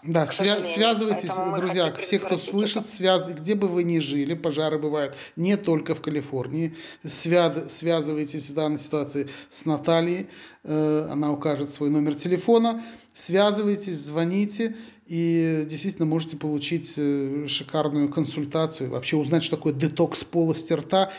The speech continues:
Speaker 1: и детокс носоглотки. Уверен, что, ну, к сожалению, люди прожили то, что называется, жизнь и не знают, что есть такие возможности.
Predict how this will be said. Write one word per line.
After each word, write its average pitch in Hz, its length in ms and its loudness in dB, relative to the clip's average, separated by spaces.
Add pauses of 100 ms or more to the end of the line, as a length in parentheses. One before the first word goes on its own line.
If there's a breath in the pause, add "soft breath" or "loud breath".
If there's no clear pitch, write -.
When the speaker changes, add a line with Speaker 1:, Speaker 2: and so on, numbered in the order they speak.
Speaker 1:
и 170 60 -6
детокс 139 460 -2
носоглотки. 160 680 -2
Уверен, 151 280 0
что, 131 300 -4 (300 loud breath)
ну, 143 400 -4 (100)
к - 60 -10
сожалению, 135 960 -2
люди 135 240 -2
прожили 135 400 0
то, 127 120 -6
что - 140 -6
называется, 139 440 0
жизнь 160 360 0 (160 loud breath)
и 175 100 0
не 156 140 4
знают, 160 340 2
что - 180 0
есть 151 360 2
такие 151 400 -4
возможности. 131 760 -8